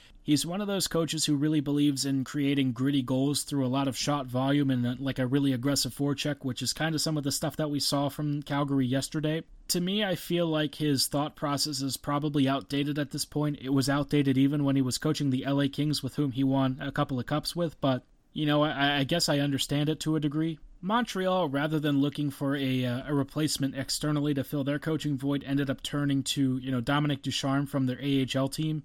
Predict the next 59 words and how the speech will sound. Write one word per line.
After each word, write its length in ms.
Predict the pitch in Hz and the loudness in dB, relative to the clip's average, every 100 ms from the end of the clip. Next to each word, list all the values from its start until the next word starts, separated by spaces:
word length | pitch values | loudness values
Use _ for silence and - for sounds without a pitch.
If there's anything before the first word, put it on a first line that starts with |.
| - - | -12 -6
Ducharme 400 | 185 - 185 196 | -2 0 0 -2
is 120 | 175 | 0
apparently 400 | 151 160 170 147 | 0 0 -2 -2
highly 320 | 127 156 165 160 | 2 2 2 0
regarded 480 | 143 135 139 143 | 0 2 2 2
in 160 | 131 127 | 0 0
the 40 | |
Habs 320 | 117 139 135 123 | 0 0 0 0
organization, 760 | 139 135 131 127 127 135 139 | 0 2 2 2 0 0 0
and 80 | 127 | 0
I 80 | 123 | 0
feel 240 | - 151 | -2 0
like 180 | 139 127 | 0 0
they're 200 | 135 127 | 0 0
very 280 | 113 135 143 | 2 2 2
interested 580 | 135 139 151 135 143 131 | 0 -4 -4 -4 -2 0
in 200 | 131 127 | 0 0
the 80 | |
way 160 | 123 135 | 0 0
that 160 | 139 123 | 0 -2
he 120 | 143 | -4
sees 360 | - 139 131 | 2 2 2
things, 260 | - 139 127 | 0 0 0
at 100 | 147 | -2
least 200 | 165 - | -4 -4
from, 180 | 165 143 | -2 0
like, 160 | 127 | -2
a 40 | 127 | -2
progressive 520 | 139 131 135 - 131 | -4 -2 -2 -2 -4
hockey 320 | - 135 - | -4 -4 -2
standpoint 540 | 135 147 135 - 139 123 | -2 0 0 0 0 0
and, 160 | 123 | -2
and, 160 | 151 127 | -2 0
you 60 | 123 | 0
know, 160 | 117 - - - | -2 -6 -20 -8
more, 500 | 165 165 160 156 151 | -2 0 2 0 -2
you 120 | - 156 | -2 -2
know, 100 | 139 | 0
unusual 560 | 135 147 156 147 135 | 2 4 4 2 0
tactical 520 | 135 143 - 143 135 131 | 0 -4 -2 -2 -2 -2
acumen 420 | 123 - 127 120 | -4 -2 0 2
and 100 | 113 | 0
stuff. 280 | - 113 139 | -2 -4 -4
I 60 | |
feel 200 | 127 185 | -2 0
like 140 | 185 - | 0 0
he 80 | 156 | 0
did 140 | 156 | 0
a 40 | |
lot 240 | 127 135 135 | 2 2 2
of 140 | 117 | 0
different 340 | 135 - 143 127 | -2 0 -2 -2
experimentations 840 | - 143 131 127 139 139 143 127 | -2 0 2 0 0 0 0 -2
when 100 | 127 | 0
he 40 | 127 | 0
was 220 | 120 117 | 0 -4
with 140 | 120 | -8
Team 240 | - 147 131 | -2 0 0
Canada, 540 | - 135 139 143 139 | 0 0 2 0 -2